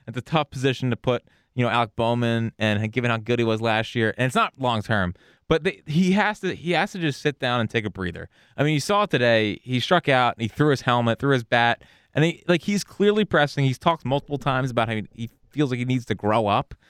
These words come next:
and stuff. Like, it, it feels like this is really grinding on him. And Girardi said, uh, Tuesday that, or maybe it was, yeah, maybe, no, Sunday, uh, pregame, I think, that he's gonna give Alec a couple days. And, you know,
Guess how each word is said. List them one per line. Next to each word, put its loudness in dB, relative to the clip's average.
and 0
stuff. -2
Like, -2
it, -2
it 0
feels 0
like 0
this -4
is -8
really 0
grinding -2
on 0
him. -2
And 0
Girardi 0
said, 0
uh, 0
Tuesday -4
that, 0
or 0
maybe -2
it 2
was, -4
yeah, 0
maybe, 0
no, -4
Sunday, 0
uh, 0
pregame, 0
I 0
think, -2
that 0
he's 2
gonna -2
give 0
Alec 0
a -8
couple -4
days. -2
And, 0
you 0
know, -2